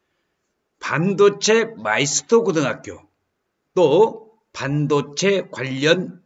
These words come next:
대학 학과를 만들어서 교육이라고 하는 것은 백 년 지대계라고 하였습니다. 그래서 용인 반도체, 용인 르네상스 혁신에 시동을 걸기 위해서 가장 기초적인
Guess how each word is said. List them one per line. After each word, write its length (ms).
대학 420
학과를 680
만들어서 920
교육이라고 680
하는 160
것은 480
백 200
년 720
지대계라고 1160
하였습니다. 720
그래서 580
용인 440
반도체, 760
용인 380
르네상스 1040
혁신에 840
시동을 600
걸기 340
위해서 640
가장 480
기초적인 800